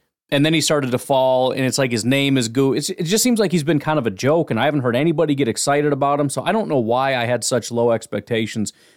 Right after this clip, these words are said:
but I really liked him. He almost reminded me of maybe a slightly better version of T J Tampa. I like his movement. Supposedly, his forty time is really slow, but the other thing I like about him is when he, he, he really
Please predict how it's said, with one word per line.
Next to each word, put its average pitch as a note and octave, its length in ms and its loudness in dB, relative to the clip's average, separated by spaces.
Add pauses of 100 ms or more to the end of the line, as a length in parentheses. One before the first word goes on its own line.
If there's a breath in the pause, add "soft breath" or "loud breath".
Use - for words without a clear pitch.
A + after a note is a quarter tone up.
(120)
but D3 100 2
I F3 40 4
really A3 340 2
liked D3+ 340 0
him. F2+ 120 -6
He A2+ 160 -4
almost G#3 360 0
reminded C#3 440 0
me D3+ 100 2
of C3 140 0
maybe C3+ 320 0
a E3 40 -2
slightly C3 460 -2
better G#2+ 400 -2
version D3 400 0
of D3+ 100 0
T D#3+ 200 -2
J E3 160 -2
Tampa. D3+ 420 -2 (500)
I B2 100 2
like C3+ 280 2
his D3+ 160 2
movement. C#3 480 2 (720)
Supposedly, E3+ 800 0
his B2 180 0
forty D#3+ 380 0
time C3 240 0
is G#2+ 100 0
really C3+ 280 0
slow, B2+ 260 0
but A2 120 -4
the A#2 80 0
other D#3+ 140 0
thing F3 200 0
I B2+ 60 4
like A#2 260 0
about A2+ 260 0
him G#2+ 140 0
is F#2+ 100 -4
when A#2 160 -2
he, D3+ 140 -4 (580)
he, D#3+ 320 -2
he D#3+ 160 -2
really E3+ 600 2